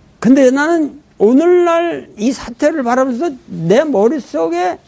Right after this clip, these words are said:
아주 그 떠오르는 그 노노한 구절이 있어요. 안연이라는 편에 나오는 것인데,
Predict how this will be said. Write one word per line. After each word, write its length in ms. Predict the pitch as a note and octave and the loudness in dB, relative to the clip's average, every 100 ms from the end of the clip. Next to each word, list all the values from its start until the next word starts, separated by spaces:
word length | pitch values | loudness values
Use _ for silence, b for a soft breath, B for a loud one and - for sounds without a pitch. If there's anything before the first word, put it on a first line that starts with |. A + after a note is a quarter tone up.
| b b b b b b | b b b b b b
아주 520 | G3+ D#4 F#4+ A4 G#4+ | -4 -2 2 2 2
그 240 | G4 G#4 - | 2 0 0
떠오르는 1400 | F#4+ F4+ F4+ F4+ F4+ F4 F4 F4 E4 E4+ F4 F#4 F#4 E4+ - - - | -2 0 2 2 2 2 2 2 0 2 2 0 -4 -12 -16 -20 -6
그 760 | G3+ G#3 F#3+ F#3 F#3 F#3 F#3 _ _ _ _ - | -2 2 4 4 4 2 -2 _ _ _ _ -4
노노한 720 | E3 A3+ D#4 G4+ D4+ C4 E4 | 0 0 0 -2 -4 -6 -8
구절이 400 | G#3 A3+ C4 B3 | -6 -2 -2 -2
있어요. 720 | F#3 - F#3 C3+ C3+ E3 C3 - | -8 -8 -6 -6 -8 -8 -8 -10
안연이라는 1160 | C#3+ D#3 F3+ F3+ E3+ E3+ E3 D#3 D#3+ D#3 D#3+ G#3 | -8 -6 -4 -4 -6 -8 -6 -6 -4 -4 -2 -4
편에 320 | - G3+ A3+ | -4 -4 -2
나오는 500 | D#3+ D#3+ F3 E3 D#3+ | -2 -2 -2 -2 -2
것인데, 560 | D#3 C3+ C#3+ D#3+ A3+ | -4 -6 -6 -4 -4